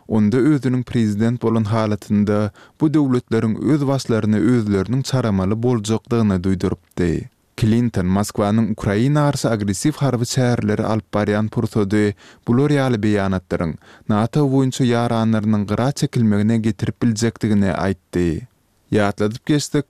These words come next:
Russiýa Ukrainanyň Krim ýarymadasyny basyp alyp, gündogur Ukrainadaky separatistleri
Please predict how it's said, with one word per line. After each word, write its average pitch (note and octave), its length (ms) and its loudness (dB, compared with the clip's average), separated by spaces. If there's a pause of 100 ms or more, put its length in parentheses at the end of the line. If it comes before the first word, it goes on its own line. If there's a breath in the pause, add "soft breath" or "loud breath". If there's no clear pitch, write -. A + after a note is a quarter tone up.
Russiýa A#2 360 0
Ukrainanyň A#2+ 800 0
Krim C#3+ 300 0
ýarymadasyny C3 840 0
basyp A2+ 260 0
alyp, A2 240 0 (340 loud breath)
gündogur A2+ 440 2
Ukrainadaky B2 960 -2
separatistleri A#2+ 840 -2